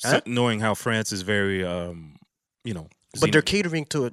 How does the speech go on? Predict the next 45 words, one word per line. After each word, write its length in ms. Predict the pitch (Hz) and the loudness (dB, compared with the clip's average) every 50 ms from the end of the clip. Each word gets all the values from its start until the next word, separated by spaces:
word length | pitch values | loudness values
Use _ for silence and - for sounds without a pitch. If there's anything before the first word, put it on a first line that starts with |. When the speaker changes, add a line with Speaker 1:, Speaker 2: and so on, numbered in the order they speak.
| 87 - | -8 -12
Speaker 2:
Right. 200 | - 113 107 95 | -6 -4 -2 -2
Speaker 1:
to 80 | - 147 | -2 -2
the 100 | 135 135 | -2 0
majority 480 | 131 131 131 156 247 311 139 101 90 82 - | -2 0 0 2 2 2 2 0 -4 -6 -6
Speaker 2:
Exactly. 400 | 110 90 98 92 85 - 87 80 | -6 -4 -4 -4 -6 -6 -4 -2
Speaker 1:
by 100 | 120 120 | -2 0
doing 280 | 113 117 113 107 101 | 0 0 -2 -2 -2
that. 180 | 98 90 - - _ - | -4 -8 -10 -12 _ -16
Speaker 2:
Yeah. 180 | - 101 73 - - - - - | -14 -14 -14 -14 -16 -20 -4 2
Speaker 1:
But 180 | 131 151 - | 2 2 4
to 80 | - 160 | 4 2
draw 280 | 143 - - 185 233 202 | 2 4 4 4 4 4
a 40 | - | 4
parallel 460 | - - 190 196 175 143 135 127 120 | 2 0 0 2 2 2 2 2 0
between 440 | 113 127 - - - 143 127 120 107 | 0 -2 -4 -2 -2 -2 -2 0 0
that 360 | 135 156 147 120 - - - - | 2 2 2 2 0 -4 -6 -4
and 300 | 120 117 117 113 110 107 | -2 -2 0 0 -2 -2
what's 180 | 107 117 117 - | -2 -2 -2 -2
going 260 | - 131 135 131 131 131 | 0 2 2 2 2 2
on 160 | 127 127 123 | 0 0 0
right 160 | 117 117 117 | 0 -2 -2
now 240 | 101 117 120 113 104 | -2 -2 -2 0 -2
here 420 | - - 180 180 139 104 95 90 _ _ _ _ _ _ _ _ - | -2 -2 -4 -2 -2 -2 -2 -4 _ _ _ _ _ _ _ _ -6
is 120 | 127 120 | -2 0
Speaker 2:
No, 60 | 120 120 | 2 4
Speaker 1:
nonsense. 360 | 160 156 135 - - 95 120 | 4 4 4 0 -2 -2 -2
Speaker 2:
no, 100 | 113 104 | 0 0
that's 220 | 107 107 - - | 0 0 -2 -2
nonsense. 380 | 101 82 - - - - - - | -6 -10 -10 -12 -14 -14 -14 -8
Speaker 1:
It's 160 | - - - | -4 -2 0
nonsense 260 | - 165 180 170 - 95 | 2 2 2 4 2 2
Speaker 2:
That's 140 | 110 107 | 0 0
nonsense. 40 | 95 | -2
Speaker 1:
because 460 | 127 123 - 143 127 120 113 104 - - _ - - _ _ - | -4 -4 0 0 0 2 2 -2 -4 -6 _ -20 -20 _ _ 4
all 200 | 151 185 214 233 | 4 6 6 8
we're 180 | 220 190 - | 6 6 6
asking, 600 | - 175 190 196 190 - - - 110 101 98 - - - | 6 4 4 4 2 0 -2 -2 -4 -6 -6 -4 0 0
again, 480 | 151 147 147 190 185 135 104 90 - - _ _ | 2 4 6 6 6 6 4 2 -4 -12 _ _
<laughs> 100 | _ - | _ -12
black 380 | - 104 135 151 202 147 - | -6 -2 2 2 2 2 0
people, 260 | 170 151 - 123 113 - - - - - - | -4 -6 -4 -6 -8 -8 -8 -18 -18 -14 -6
lit-, 300 | 123 147 185 226 196 165 | 0 2 2 2 2 0
literally 440 | 143 165 208 247 226 196 175 147 - | 2 4 6 6 6 6 4 4 4
all 220 | - 160 220 233 214 | 4 4 6 6 6
we're 100 | 196 | 4